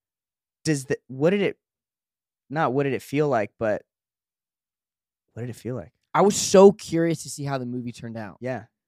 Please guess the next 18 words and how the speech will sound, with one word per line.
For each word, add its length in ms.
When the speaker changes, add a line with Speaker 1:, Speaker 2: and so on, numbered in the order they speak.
Speaker 2:
Um, 460
'cause 560
I 140
really, 520
really 260
liked 300
the 60
script. 420
Speaker 1:
Mm-hmm. 600
Speaker 2:
Um, 540
or 60
should 140
I 140
loved 640
the 60
cold 260
open. 480
Speaker 1:
Yeah. 220